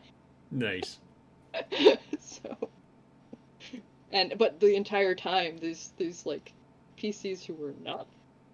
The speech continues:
Speaker 2: lawful, <laughs> tell you're like, "We are so obeying the laws here." Completely hiding everything about themselves.
Speaker 1: Right.
Speaker 2: "You are,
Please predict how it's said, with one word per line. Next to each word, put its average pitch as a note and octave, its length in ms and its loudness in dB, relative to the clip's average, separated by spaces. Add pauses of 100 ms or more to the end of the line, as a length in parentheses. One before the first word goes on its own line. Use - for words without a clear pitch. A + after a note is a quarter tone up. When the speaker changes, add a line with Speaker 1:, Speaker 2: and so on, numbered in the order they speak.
(100)
Speaker 2:
lawful, A3+ 420 -2 (360)
<laughs> - 320 -20
tell B3 160 2
you're G#3+ 140 6
like, F3 160 -6 (680)
"We G3 140 -2
are D3+ 160 -12
so E3+ 240 -8
obeying F3+ 260 -2
the F#3+ 80 -2
laws F#3+ 260 0
here." - 180 2 (1300)
Completely C4 760 -4
hiding G#3+ 300 4
everything G3 320 0
about F3+ 260 -6
themselves. B2+ 380 -8
Speaker 1:
Right. F2 260 -8 (560)
Speaker 2:
"You G#3 160 6
are, G3 240 4